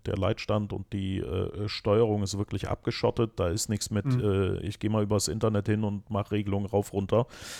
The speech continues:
Speaker 2: Im
Speaker 1: Ähm,
Speaker 2: besten
Speaker 1: das ist
Speaker 2: Fall.
Speaker 1: schon wirklich tricky. Das wäre so ein Szenario wie Stuxnet, ne? Jahrelang forschen und, und extrem viele hundert Millionen investieren und da müssen dann Amerikaner, Israelis und, äh, äh, Niederländer mindestens zusammenarbeiten, um das hinzukriegen über die Jahre.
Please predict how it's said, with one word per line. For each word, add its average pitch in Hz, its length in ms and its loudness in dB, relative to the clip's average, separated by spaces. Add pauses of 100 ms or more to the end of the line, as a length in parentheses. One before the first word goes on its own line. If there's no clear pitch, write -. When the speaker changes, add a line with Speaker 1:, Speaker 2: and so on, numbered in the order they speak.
(320)
Speaker 2:
Im 117 60 10
Speaker 1:
Ähm, 110 100 12
Speaker 2:
besten 113 160 6
Speaker 1:
das 117 120 10
ist 143 100 6
Speaker 2:
Fall. 123 60 2
Speaker 1:
schon 120 160 6
wirklich 147 360 4
tricky. 156 500 2
Das - 220 4
wäre 120 220 6
so 110 160 6
ein 113 240 0
Szenario 113 520 6
wie 110 100 2
Stuxnet, - 640 0
ne? 120 200 4
Jahrelang 113 480 6
forschen 127 600 2
und, 110 240 0
und 110 200 -2
extrem 113 400 0
viele 117 240 2
hundert 113 260 2
Millionen 110 320 2
investieren 113 640 2
und 104 200 -2
da 104 80 4
müssen 107 260 0
dann 104 300 6 (320)
Amerikaner, 110 560 6
Israelis 110 640 4
und, 104 340 -2
äh, 95 40 -2
äh, 101 680 4
Niederländer 113 600 6
mindestens 147 800 4
zusammenarbeiten, 123 960 4
um 110 140 0
das 107 180 2
hinzukriegen 135 580 -2
über 135 140 0
die 127 100 0
Jahre. 120 380 6